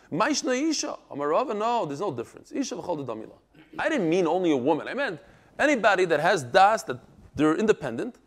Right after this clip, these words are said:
like an older son, and like a Eved Ivri. Now, what about uh, Amma Ivriya? Now, Amma Ivriya, we know, goes out when she's twelve years old. So we're dealing with a ketana.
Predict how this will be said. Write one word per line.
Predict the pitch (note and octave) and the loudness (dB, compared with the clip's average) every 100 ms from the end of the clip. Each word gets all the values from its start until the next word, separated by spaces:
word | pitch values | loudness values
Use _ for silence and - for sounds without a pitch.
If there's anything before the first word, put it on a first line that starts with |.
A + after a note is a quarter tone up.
| _ _ _ _ _ _ | _ _ _ _ _ _
like | - A3+ G3+ | 2 2 6
an | G#3 | 6
older | G#3+ A3 G3 F3 C3 G#2+ - _ - | 10 10 12 10 8 4 -12 _ -8
son, | - F3 C3+ F#3+ G#3 _ _ _ _ _ _ _ _ _ _ _ _ | -2 0 0 -2 -10 _ _ _ _ _ _ _ _ _ _ _ _
and | C#3 E3+ | -6 0
like | F#3+ F#3 D#3 - - _ | 2 2 0 -6 -18 _
a | D3+ | 0
Eved | F#3+ G3+ E3 - | 2 0 0 -2
Ivri. | A2+ G#2 G3+ - _ _ _ _ _ _ F3+ | -10 -8 -10 -12 _ _ _ _ _ _ -4
Now, | D3+ | 0
what | A#3+ | 0
about | E4 A#3 G3+ D3+ C#3+ - - _ _ _ _ _ _ _ _ _ _ | 0 0 2 0 -2 -8 -20 _ _ _ _ _ _ _ _ _ _
uh, | A#2+ B2+ B2 - - _ _ _ _ _ _ _ | -2 0 0 -4 -14 _ _ _ _ _ _ _
Amma | A#3 A#3+ | 2 4
Ivriya? | G3 D#3 C#3 A#2+ F#2 - _ _ _ _ | 2 0 -2 -4 -4 -16 _ _ _ _
Now, | G2+ G#2 | -8 -4
Amma | A3+ C#4 | -2 -2
Ivriya, | E3+ C3 G#3+ | -2 -2 0
we | F3 | 0
know, | C#3 B2+ | 0 -2
goes | D3 D#3+ D#3 | -2 -2 -2
out | D#3 | -4
when | D3 | -6
she's | B2+ A#2+ | -10 -8
twelve | D3 B2+ | -4 -4
years | B2 A2 | -4 -6
old. | E2 - _ _ _ _ _ _ _ | -10 -14 _ _ _ _ _ _ _
So | - | 0
we're | D#3 | 2
dealing | B2+ D#4+ D4+ | 2 2 2
with | A#3+ | 0
a | |
ketana. | - - C#4 A#3 | -2 -2 -2 -2